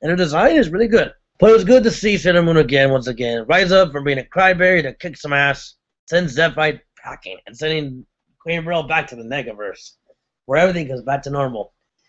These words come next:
But back to the whole point. Could they fall in love? Hmm. Well, it's based on the manga, so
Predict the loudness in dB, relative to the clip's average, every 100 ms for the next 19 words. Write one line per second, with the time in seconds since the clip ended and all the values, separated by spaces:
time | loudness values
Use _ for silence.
0 | _ -4 -4 -4 _ 0 0 2 0 0
1 | -2 -10 -20 _ _ _ _ _ _ _
2 | _ _ _ _ _ -14 -6 -4 -2 0
3 | 0 4 4 2 -4 _ _ _ _ _
4 | _ _ _ -12 -8 -6 -6 -8 -14 _
5 | _ _ _ _ -14 -10 2 2 4 4
6 | 4 2 4 2 4 4 2 -2 -2 -2